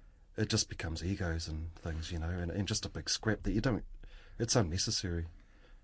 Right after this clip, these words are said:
And I really trust the people who were giving me these, this advice. You trust them. If you don't trust them, you shouldn't really be working with them,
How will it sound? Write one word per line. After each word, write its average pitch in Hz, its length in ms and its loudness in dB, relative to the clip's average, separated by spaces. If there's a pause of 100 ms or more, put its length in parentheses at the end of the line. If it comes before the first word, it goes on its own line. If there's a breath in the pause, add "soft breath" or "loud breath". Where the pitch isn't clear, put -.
(240 soft breath)
And 101 260 6
I 120 120 10
really 110 240 8
trust - 340 2
the - 80 -6
people 90 300 -4
who 90 160 2
were 87 80 2
giving 95 280 2
me 85 140 0
these, 85 460 -4 (340)
this 113 180 4
advice. 98 500 0 (520)
You 107 100 4
trust - 320 2
them. 76 180 -6 (920 soft breath)
If 107 140 2
you 113 60 12
don't 110 140 10
trust - 280 2
them, 80 100 2
you 82 80 4
shouldn't 85 300 2
really 87 180 4
be 80 140 0
working 87 340 2
with 82 200 -2
them, 78 140 -10